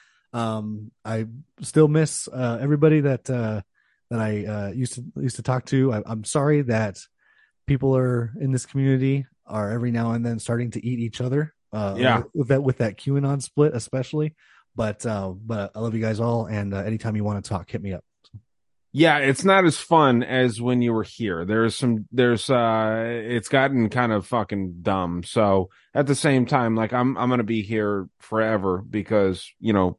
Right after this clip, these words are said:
Speaker 2: people enjoyed the show and people support the show. And that's what keeps me here. So, uh, but yeah, dude, it was so much more fun when it was just like,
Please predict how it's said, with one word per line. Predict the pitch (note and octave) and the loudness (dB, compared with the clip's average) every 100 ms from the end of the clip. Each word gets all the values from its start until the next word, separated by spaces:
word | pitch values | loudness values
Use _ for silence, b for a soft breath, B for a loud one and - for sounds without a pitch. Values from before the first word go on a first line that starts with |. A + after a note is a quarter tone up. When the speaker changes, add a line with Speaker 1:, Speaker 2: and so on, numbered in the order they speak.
| _ | _
Speaker 2:
people | C3 A#2+ A#2+ | 0 4 4
enjoyed | G#2+ G#2+ G2+ | 4 4 2
the | G2 | 2
show | - G#2 F#2+ F2+ b b | 0 2 2 -2 b b
and | G#2+ G#2+ | -4 2
people | A#2+ G#2 | 2 2
support | A2+ F2+ A#2 A2+ | -2 2 2 4
the | F#2 | 0
show. | - F2+ E2+ D2+ | -2 0 0 0
And | F#2+ | 0
that's | G#2 G2 - | 0 0 -4
what | F#2 G#2+ G#2 | 0 2 2
keeps | - G#2 F2 | -2 -6 -4
me | F2 E2 | -6 -4
here. | D2 D#2 | -4 -4
So, | - F2+ D2 b b b _ | -2 -2 -2 b b b _
uh, | G#2+ G2+ | 2 2
but | F2+ B2+ | 2 2
yeah, | B2+ G2+ | 4 2
dude, | F2 F#2+ | 0 -4
it | B2 | -2
was | B2 | -2
so | - C3 | 2 4
much | G#2+ A#2+ | 4 2
more | G#2+ | 0
fun | - G#2+ F2+ | 2 0 0
when | F2+ | -2
it | F#2+ | -4
was | F#2+ | -6
just | - G#2 - | -2 -4 0
like, | G2 F2+ E2+ - | 0 0 -4 -12